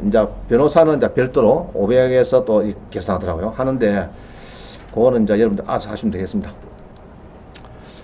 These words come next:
그 지금, 어, 고-, 공인중개사가 매진정 대리 교육을 많이 받으러 옵니다. 지금 보니까. 왜냐? 그러니까 거래가 좀 끊겼죠. 별로 없죠.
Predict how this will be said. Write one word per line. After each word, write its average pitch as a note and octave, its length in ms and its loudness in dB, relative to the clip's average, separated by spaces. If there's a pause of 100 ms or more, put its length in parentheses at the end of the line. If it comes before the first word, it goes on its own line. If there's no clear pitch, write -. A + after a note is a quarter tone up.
(120)
그 C#3 140 -4
지금, D#3+ 540 6 (220)
어, G2+ 600 0 (240)
고-, D3 280 -2
공인중개사가 D#3 920 4
매진정 F3 480 2
대리 C#3+ 260 0
교육을 B2+ 260 2
많이 A#2+ 160 2
받으러 B2 240 4
옵니다. G2 280 0
지금 G2+ 160 -4
보니까. G2 360 -2 (520)
왜냐? D#3+ 260 4
그러니까 G2+ 580 0
거래가 D3+ 240 8
좀 F#3 140 2
끊겼죠. D#3+ 480 0 (600)
별로 D#3+ 180 8
없죠. - 360 4